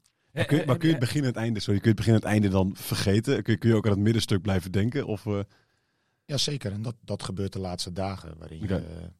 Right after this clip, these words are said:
Speaker 3: statistieken doorkrijgt over vier jaar, eh, waar je dan staat, eh, waar de club staat financieel.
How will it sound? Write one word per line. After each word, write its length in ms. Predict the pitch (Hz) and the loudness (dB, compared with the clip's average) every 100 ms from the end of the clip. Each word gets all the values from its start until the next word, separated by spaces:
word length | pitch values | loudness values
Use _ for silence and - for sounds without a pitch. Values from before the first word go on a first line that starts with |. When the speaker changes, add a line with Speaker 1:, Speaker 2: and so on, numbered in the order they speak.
| _ _ _ _ _ _ _ _ | _ _ _ _ _ _ _ _
Speaker 3:
statistieken 640 | - - 101 - 104 - | -12 -10 -8 -8 -8 -6
doorkrijgt 600 | 90 90 - 90 85 - | -8 -8 -8 -10 -10 -8
over 180 | 90 82 | -10 -8
vier 240 | - 90 85 | -8 -6 -6
jaar, 340 | 87 90 - _ _ | -8 -10 -14 _ _
eh, 220 | 92 85 85 | -16 -14 -12
waar 160 | 82 | -10
je 60 | 85 | -8
dan 140 | 90 | -8
staat, 540 | - 98 92 92 - _ | -8 -8 -12 -14 -20 _
eh, 60 | 110 82 80 78 80 80 82 _ _ _ _ _ _ _ _ | -20 -20 _ -20 -20 -20 _ _ _ _ _ _ _ _ _
waar 120 | - 101 | -4 -2
de 100 | - | -2
club 200 | 107 - | -4 -4
staat 340 | - 110 113 | -4 -6 -6
financieel. 520 | 117 107 104 104 113 | -4 -2 -2 -4 -10